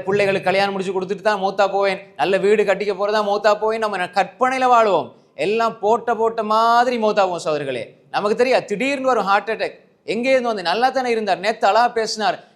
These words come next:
என்னோட பேசி தான் போனார், கடைசியா ஒன்பது மணிக்கு பேசினார், எட்டு மணிக்கு பேசினார், இந்த பாருங்க WhatsApp குரூப்ல இதை அனுப்பியிருக்கிறார், எல்லாம் சொல்லுவாங்க. ஆனா அதை கேட்கறதுக்கு, பார்க்கறதுக்கு நீங்க இந்த உலகத்துல இருக்க மாட்டீங்க, நீங்க கபருக்குள்ள போயிருவீங்க. அது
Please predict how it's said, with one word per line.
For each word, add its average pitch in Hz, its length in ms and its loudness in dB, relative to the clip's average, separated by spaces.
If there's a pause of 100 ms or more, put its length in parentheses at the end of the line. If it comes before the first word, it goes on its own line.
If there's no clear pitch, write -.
(120)
என்னோட 262 220 2 (120)
பேசி 269 280 2
தான் 269 120 -2
போனார், 190 240 0
கடைசியா 175 340 -4 (120)
ஒன்பது 254 240 0
மணிக்கு 262 260 -6
பேசினார், 160 360 -6 (360)
எட்டு 160 280 -4
மணிக்கு 269 280 -2
பேசினார், 202 360 0 (180)
இந்த 175 160 2
பாருங்க 233 220 2
WhatsApp 202 300 0
குரூப்ல 233 280 0
இதை 202 100 4
அனுப்பியிருக்கிறார், 220 580 0 (340)
எல்லாம் 202 280 -6
சொல்லுவாங்க. 190 400 -4 (560)
ஆனா 170 160 0 (100)
அதை 170 120 0 (140)
கேட்கறதுக்கு, 202 460 -2 (100)
பார்க்கறதுக்கு 185 440 -2
நீங்க 170 160 -10
இந்த 156 140 -4
உலகத்துல 180 360 -4
இருக்க 165 260 -8
மாட்டீங்க, 147 340 -4
நீங்க 180 180 -4 (100)
கபருக்குள்ள 147 400 -2
போயிருவீங்க. 101 300 -12 (420)
அது 160 140 2